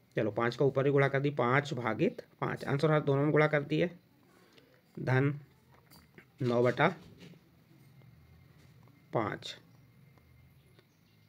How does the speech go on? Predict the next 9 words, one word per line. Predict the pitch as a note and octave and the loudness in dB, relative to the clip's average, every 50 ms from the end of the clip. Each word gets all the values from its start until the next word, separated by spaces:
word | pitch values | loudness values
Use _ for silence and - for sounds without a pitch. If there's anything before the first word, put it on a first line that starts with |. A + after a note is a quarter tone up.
| _ _ _ _ _ _ _ _ _ _ _ _ _ - | _ _ _ _ _ _ _ _ _ _ _ _ _ -10
इसके | C3+ - - D3+ D3+ | -8 -4 -2 -2 -2
अंश | - C3 B2+ B2 B2+ - | 0 -2 -2 -2 0 0
में | C3+ C#3 C#3+ | 0 0 0
भी | D3 | 0
किसका | C#3+ C#3 C3+ - D3 | -2 -4 -2 0 0
गुणा | C#3 C3+ C3+ | 2 2 2
करेंगे? | C#3+ C3+ C3 C3+ D3+ F3 A3 - - - - - - - - - - - - - - - | 0 0 0 2 2 0 0 -2 -6 -16 -20 -20 -20 -20 -20 -20 -20 -20 -20 -20 -14 -6
चार | - C3+ G#2+ G#2 A2 | -4 -2 0 0 -2
का, | G#2+ - C3 D3 D#3 | -2 0 0 0 0